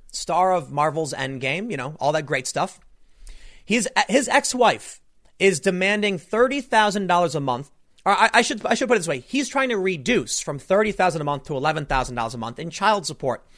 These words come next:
And the first thing I <laughs> asked was, "Why do you need thirty thousand dollars per month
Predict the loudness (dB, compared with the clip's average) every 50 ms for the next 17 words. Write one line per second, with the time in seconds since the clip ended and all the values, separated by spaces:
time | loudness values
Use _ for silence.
0 | _ _ -6 -4 -2 0 -2 -2 0 2 4 4 4 2 0 -4 -8 -6 -4 -2
1 | -2 -2 -2 0 2 2 2 2 2 2 2 0 0 0 -4 -8 -10 -14 -18 -20
2 | -20 -4 6 8 8 10 8 6 -2 -6 -8 -8 -6 -6 -8 -8 -10 -10 -12 -14
3 | -14 -14 -12 -10 -6 6 8 10 10 10 8 6 4 6 6 6 6 6 4 2
4 | 0 0 -2 -8 -10 -2 2 6 6 8 8 6 4 2 0 -2 -8 _ _ 2
5 | 4 6 6 6 6 4 2 -2 -2 -2 0 4 6 8 8 8 6 6 2 0
6 | 0 0 0 0 2 4 4 4 4 2